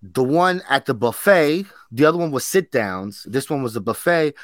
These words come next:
and the buffet had some steak stuff, some meat, uh, some chicken, some pork. So it had something for everyone, 'cause everyone's a picky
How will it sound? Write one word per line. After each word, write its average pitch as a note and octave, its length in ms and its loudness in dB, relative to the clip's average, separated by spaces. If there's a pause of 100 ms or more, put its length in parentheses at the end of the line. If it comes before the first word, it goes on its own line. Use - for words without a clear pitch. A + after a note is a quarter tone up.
(220)
and D#3 140 -2
the D3+ 60 -2
buffet F3+ 360 0
had D3 300 0
some - 180 -12
steak F#3 420 0
stuff, E3 460 2
some G#2+ 460 -2
meat, F3 240 -2 (100)
uh, A#2 200 4
some A2 140 -8
chicken, F3 520 -2
some - 120 -14
pork. F3+ 360 2 (260)
So - 120 -4
it G3+ 40 2
had G#3+ 140 0
something F#3+ 320 -2
for F3+ 180 -2
everyone, C#3+ 640 0 (380)
'cause D3+ 160 0
everyone's E3 280 0
a D3 60 0
picky - 300 -2